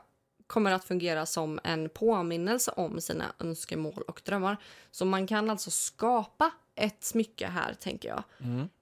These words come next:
Speaker 1: Eller om man, eh, har ett smycke så kanske man för in rätt energi i det smycket. Ehm, och att liksom pryda sig själv med symboliska Beltane, Beltane-smycken,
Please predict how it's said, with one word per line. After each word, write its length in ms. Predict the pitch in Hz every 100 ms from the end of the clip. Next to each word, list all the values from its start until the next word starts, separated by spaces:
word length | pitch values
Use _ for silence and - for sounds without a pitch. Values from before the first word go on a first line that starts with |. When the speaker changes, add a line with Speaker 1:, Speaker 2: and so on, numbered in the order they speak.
| _
Speaker 1:
Eller 320 | 208 180 175
om 240 | 170 175 165
man, 360 | 160 160 160
eh, 400 | 160 160 160 160 175 _ _ -
har 240 | 190 170
ett 180 | - -
smycke 340 | 180 180 -
så 240 | 185 165 160
kanske 280 | 175 -
man 280 | 180 160 165 - - - -
för 280 | - 170
in 380 | - 175 165 170
rätt 280 | 175 - -
energi 480 | 170 180 294 294 277
i 180 | - 170
det 200 | 165 156
smycket. 720 | - 185 _ - 180 - - - - _ _ _ _
Ehm, 480 | - 180 170 170 175 - _ - _ _ _
och 200 | 202 -
att 140 | 208
liksom 280 | 190 190 196
pryda 340 | - 226 202 208
sig 140 | 214
själv 320 | - 190 165
med 360 | 165 165 156 156
symboliska 640 | - 180 175 165 160 -
Beltane, 460 | 165 165 160 190 180 - - -
Beltane-smycken, 1300 | 190 185 190 180 156 - - - 320 - _ 107 202